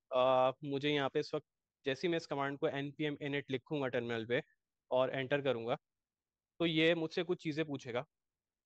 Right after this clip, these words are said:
जैसे कि आपके package का नाम क्या है। For example, हमारी एक application बन रही है, तो हम उसको package कहेंगे, तो हम बताएंगे कि हमारी application का नाम है Simple Calculator। अ, ये by default जो है, जो आपके folder का नाम होता है, वही select करता है। अब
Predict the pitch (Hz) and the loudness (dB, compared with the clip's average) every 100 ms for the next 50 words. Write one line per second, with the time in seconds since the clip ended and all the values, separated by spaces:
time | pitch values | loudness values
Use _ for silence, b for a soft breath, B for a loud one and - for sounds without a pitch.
0 | - 143 - 156 156 165 160 160 151 - | -2 0 4 2 4 4 4 4 0 0
1 | 180 - 135 113 - 143 123 127 113 110 | -2 0 -2 -2 -4 -4 -4 -4 -6 -6
2 | - 151 143 151 165 156 135 147 143 - | -2 0 2 0 0 0 2 2 0 0
3 | 135 139 170 151 131 139 151 143 135 156 | -4 -4 -4 -4 -2 -2 -2 -4 -4 -4
4 | - 120 147 - 143 151 226 _ _ _ | -2 -4 -6 -6 -6 -6 -8 _ _ _
5 | _ _ 160 156 156 147 156 165 160 143 | _ _ 0 2 2 2 2 0 0 2
6 | 156 - 143 143 160 151 123 131 151 139 | 0 0 -2 -2 -2 -4 -4 -6 -8 -8
7 | 123 143 139 127 120 123 123 180 _ _ | -2 -2 0 -2 -2 -6 -4 -6 _ _
8 | - 123 127 - - 160 160 165 143 135 | -2 0 0 -4 -4 2 2 2 2 0
9 | 151 - 180 196 196 175 170 175 185 202 | -2 0 0 0 -4 -6 -4 0 2 2
10 | 208 165 147 - 175 151 143 160 165 160 | 2 0 0 -2 -6 -2 0 0 0 -2
11 | 151 175 151 135 165 165 139 135 - 123 | -2 -4 -4 -4 -6 -4 -4 -2 -2 0
12 | 156 151 | 0 0